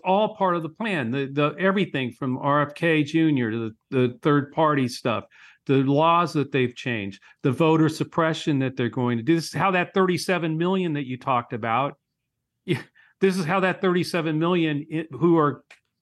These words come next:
on fire and will come out for him. They, they do that. You, you suppress the vote, you split the vote, and you make it so that that's a, a, you know, that that's how you, you win, that you have enough to win. And that's what I think is,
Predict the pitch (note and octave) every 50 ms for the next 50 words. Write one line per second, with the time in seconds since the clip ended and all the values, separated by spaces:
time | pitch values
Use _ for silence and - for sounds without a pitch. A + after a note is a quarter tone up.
0 | _ _ _ - D3 D#3 D#3 D3 D3+ - E3+ E3 D#3+ D#3+ D#3 D#3 D#3 D#3 D3+ C#3+
1 | C#3 C#3+ C#3+ C#3 C3+ - - D#3 D3 D3+ D#3 D#3 E3 D#3+ D#3+ - C#3+ B2 A#2 B2
2 | A#2 A#2+ B2+ C#3 C3+ - _ _ _ _ _ _ _ _ _ - - C#3+ F3 F#3
3 | F#3 F#3+ B3 D#3+ B2 A#2+ D#3 E3 F3+ G3 F#3+ D#3+ F3 F#3 E3 D#3 D3 D3+ D#3 D3
4 | D3 D3 D3 D3+ D3 - _ _ _ - C#3+ C#3+ D3 D3 C#3+ C#3+ C#3+ - _ _
5 | _ _ _ C3+ C3+ C#3 B2+ - - C#3 D3 - - F3+ F3 E3+ F3 - E3+ C#3+
6 | C#3+ D3 D3 D3 C#3 A2+ B2 A#2 - - - F3 E3+ E3 - D3+ C3 C3 C#3 C3+
7 | C3 C3 C3 C3 - _ _ _ _ _ _ - D3+ C#3+ D3+ D#3+ D#3+ E3+ F#3 G3
8 | G3 G3 F#3 D#3 - - - E3+ E3 E3 E3 E3+ E3 E3 D#3 D#3 - _ _ _
9 | _ _ _ _ - D3 D#3 D#3+ D#3 D#3+ F3 E3+ E3+ E3 E3+ - F3 E3+ D#3+ D#3
10 | D#3 D3+ D3+ E3 - - D#3 E3+ E3+ - E3+ E3+ E3+ D3+ C#3+ C#3 - D3+ C3+ D3+
11 | E3 D#3+ E3 D#3+ D#3+ - - - E3+ E3 D#3+ D#3+ D#3 D#3 D#3 D#3 D#3+ - D3+ D#3
12 | D#3+ D#3 E3 F#3 G#3+ G3 C#3+ C3+ C#3 D3 D#3 D3 D3 D3+ D3+ D#3+ D3+ D#3 D3+ D#3
13 | D#3 D#3 - - D3+ D3 D3+ F3 F#3+ D3+ G#2+ G#2 A#2 B2 C3 C#3+ D3+ D3 D3+ -
14 | D#3+ D#3 C#3 C#3 C3+ - D3+ C#3 C#3+ - C3+ A#2+ A#2+